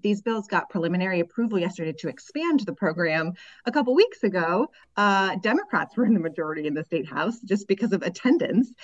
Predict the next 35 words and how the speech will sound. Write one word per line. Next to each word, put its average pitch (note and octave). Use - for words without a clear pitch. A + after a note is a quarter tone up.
And G#3+
they A#3+
actually D#4+
passed A#3+
kind D#4
of C4
the B3+
opposite -
bills, -
bills G3
that G#3
would G3
curtail A3+
the G3
education C#3+
freedom -
accounts. -
And G3+
so G#3+
even C4+
though, G#3+
you G#3
know, E3
there's E3
been E3
some G3
movement F3+
on F#3
the -
education F3
freedom D#3+
accounts D#3+
to -
expand F3+
them, G3+